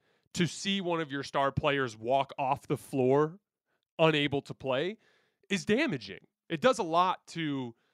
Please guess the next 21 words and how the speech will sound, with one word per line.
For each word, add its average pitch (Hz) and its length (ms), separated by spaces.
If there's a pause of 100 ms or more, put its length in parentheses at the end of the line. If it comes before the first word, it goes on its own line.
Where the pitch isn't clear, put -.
(160)
slow 165 280
down 127 180
momentum, 180 560
to 160 140
take 190 280
away 202 300
that 185 260 (180)
belief 131 680 (720)
and 170 300
make 220 180
it 202 100
really 185 220
difficult 156 540 (100)
to 160 100
win. 165 260 (840)
And 151 540
one 151 240
of 170 80
my 160 220 (160)
strategies, 151 800 (160)
or 143 180